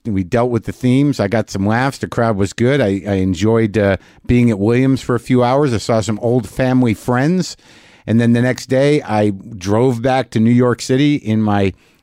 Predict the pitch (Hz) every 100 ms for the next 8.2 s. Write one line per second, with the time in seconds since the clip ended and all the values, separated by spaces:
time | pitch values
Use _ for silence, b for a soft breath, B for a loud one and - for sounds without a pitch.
0 | - 95 123 127 - 135 123 131 151 147
1 | 131 127 175 202 185 151 127 - 156 139
2 | 113 117 127 135 123 143 135 131 131 156
3 | 143 104 123 101 - 113 107 98 95 104
4 | 104 123 139 143 123 113 107 110 - 110
5 | - 110 110 107 113 120 120 - 143 123
6 | 123 113 101 120 127 110 - 123 110 -
7 | 98 101 107 104 127 120 120 98 131 139
8 | 98 73